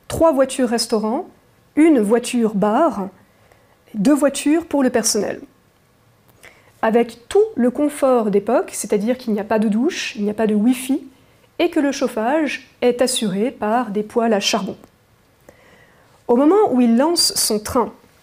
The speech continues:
Sherwood cherche un moyen de faire revenir les Britanniques à Venise,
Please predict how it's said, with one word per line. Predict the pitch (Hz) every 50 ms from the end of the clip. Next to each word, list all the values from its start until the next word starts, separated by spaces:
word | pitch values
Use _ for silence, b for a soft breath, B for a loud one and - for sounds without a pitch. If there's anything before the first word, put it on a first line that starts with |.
| b b b b b b b b
Sherwood | - - 302 285 277 285 359 403 339 226 - -
cherche | - - 302 311 311 - 262
un | 233
moyen | 226 254 247 247 302 349 294
de | 226
faire | 220 - 233 226 196 -
revenir | 220 185 240 269 247 254 240 226 220 262 320 285 220
les | 202 208
Britanniques | 190 170 208 254 - 240 233 262 320 320 - - -
à | 214
Venise, | 202 185 277 277 247 233 294 330 285 208 202 - -